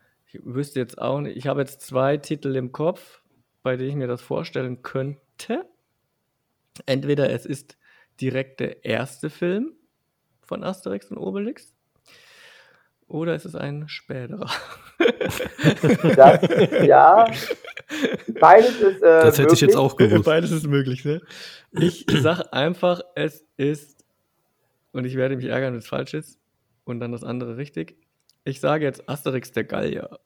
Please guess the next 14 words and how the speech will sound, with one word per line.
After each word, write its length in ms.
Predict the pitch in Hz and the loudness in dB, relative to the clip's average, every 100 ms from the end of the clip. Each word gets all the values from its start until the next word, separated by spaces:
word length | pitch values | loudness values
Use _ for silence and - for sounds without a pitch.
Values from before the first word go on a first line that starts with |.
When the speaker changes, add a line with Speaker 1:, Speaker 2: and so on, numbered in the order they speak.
| - | -8
Speaker 1:
Also 180 | 123 - | -8 -6
Asterix 340 | 143 147 139 | -6 -6 -8
und 60 | 110 | -8
Obelix 540 | 120 120 123 - - | -8 -10 -14 -18 -16
der 120 | - | -14
Gallier, 360 | 104 117 135 104 | -10 -8 -6 -8
glaub 180 | 101 104 | -10 -12
ich, 80 | 110 | -14
hieß 140 | 107 | -14
der 100 | - | -14
erste 260 | 113 - 104 | -14 -18 -20
Film, 260 | 127 117 | -18 -16
oder? 240 | 123 160 180 _ _ _ | -14 -14 -16 _ _ _
Speaker 2:
Ast-, 280 | - 147 | 2 2